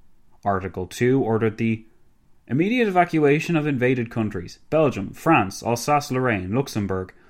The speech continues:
so ordered as to be completed within fourteen days from the signature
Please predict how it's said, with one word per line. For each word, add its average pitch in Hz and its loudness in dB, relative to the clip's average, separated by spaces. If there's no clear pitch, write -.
so 165 2
ordered 160 4
as 165 -2
to 156 -6
be 156 -2
completed 143 -2
within 143 -2
fourteen 160 0
days 147 0
from 135 -2
the 139 -2
signature 139 -4